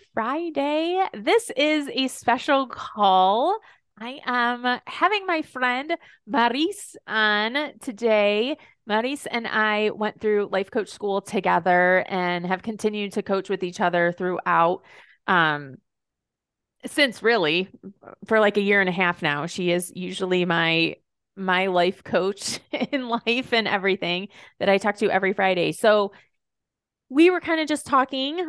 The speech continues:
about life and business and the summer, and she just had some really good tips and ideas for balancing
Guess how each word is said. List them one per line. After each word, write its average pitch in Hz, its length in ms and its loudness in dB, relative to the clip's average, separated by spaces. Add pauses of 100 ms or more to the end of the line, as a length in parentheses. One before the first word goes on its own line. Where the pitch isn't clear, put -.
(100)
about 220 800 2
life 226 480 -2
and 214 180 -8
business 202 800 -4
and 196 420 0
the 220 220 -2
summer, 202 720 2 (200)
and 208 600 -6
she - 220 -8
just 254 220 2
had 220 260 0
some 214 240 -4
really 214 280 2
good 190 640 4 (160)
tips 262 320 0
and 202 100 -6
ideas 185 800 0 (160)
for 175 760 2
balancing 233 1080 -4